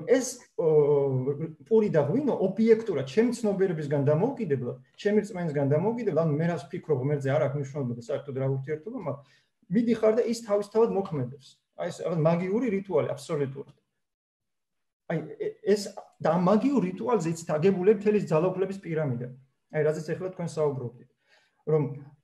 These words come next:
მღვდელი ვინ არის? მღვდელი არის ის, ვინც ასრულებს ამ, ა, რიტუალს. აი, თქვენ წარმოიდგინეთ, რომ აი, სრულიად აუხსნელი ასევე ლოგიკურად, ა, რამდენიმე წლის წინ იყო ეს, დავა მიდიოდა რაზე? ბავშვების, ესე, მონათლავი ჩვილების ნათლობაზე.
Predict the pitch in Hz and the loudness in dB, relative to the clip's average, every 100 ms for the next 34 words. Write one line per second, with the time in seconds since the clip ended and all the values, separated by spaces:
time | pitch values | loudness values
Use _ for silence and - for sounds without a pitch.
0 | _ _ 190 156 175 277 220 156 165 123 | _ _ -6 -2 0 2 2 2 0 -2
1 | 139 135 139 226 226 208 214 180 196 196 | -4 -6 2 4 4 2 -2 -4 -2 -2
2 | 170 190 202 - 175 175 156 147 131 131 | -2 -2 -4 -2 -4 -4 -2 0 0 0
3 | 131 143 139 143 - - _ _ - 185 | -2 -4 -6 -14 -18 -20 _ _ -8 -8
4 | 185 - 240 240 233 240 214 185 160 147 | -2 0 0 2 2 2 0 -2 -2 -2
5 | 156 151 - - 208 190 156 - - 170 | -2 -4 -12 2 4 6 4 2 -2 -2
6 | 143 - 151 139 139 156 170 208 214 _ | -2 -2 0 0 -2 -6 -2 -2 -2 _
7 | _ _ _ 156 147 143 - - - - | _ _ _ -6 -4 -4 -6 -18 -20 -20
8 | - _ _ - 156 180 170 143 165 151 | -20 _ _ -10 -8 -4 -4 -4 -6 -10
9 | - 156 147 139 156 190 - 151 156 156 | -6 -4 -4 -2 -2 -4 -8 -6 -4 0
10 | 208 190 156 170 180 185 156 127 120 147 | 0 0 -2 -4 -2 0 0 -2 -2 -2
11 | 160 185 202 - 165 156 151 151 160 165 | -2 -6 -8 -10 -14 -8 -6 -6 -4 -6
12 | 165 135 135 160 165 - 151 147 147 120 | -4 -6 -6 -10 -10 -6 -6 -4 -6 -6
13 | - | -12